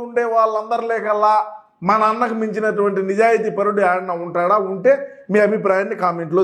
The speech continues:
తెలియజేయండి. ఇంకొక విషయం, అంత నిజాయితీగా, అంత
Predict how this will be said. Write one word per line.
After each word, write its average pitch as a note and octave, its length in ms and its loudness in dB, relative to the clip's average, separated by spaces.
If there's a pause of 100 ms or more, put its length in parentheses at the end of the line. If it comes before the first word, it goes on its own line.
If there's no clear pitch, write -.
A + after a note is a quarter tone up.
(120)
తెలియజేయండి. C3 640 -2 (100)
ఇంకొక E3+ 260 0 (120)
విషయం, C3+ 280 -6 (540)
అంత G3+ 260 0 (120)
నిజాయితీగా, A#3+ 640 2 (100)
అంత G3 200 -6